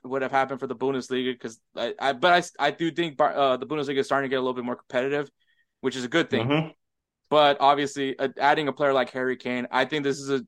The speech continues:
Speaker 1: no offense, but a better upgrade than Sadio Mane.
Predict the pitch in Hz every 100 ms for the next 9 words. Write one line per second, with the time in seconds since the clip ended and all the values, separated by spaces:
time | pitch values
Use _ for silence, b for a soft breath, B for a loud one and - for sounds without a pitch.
0 | _ _ _ _ 135 135 127 127 120 123
1 | 117 123 117 139 143 131 135 131 135 123
2 | 117 131 123 123 120 120 120 120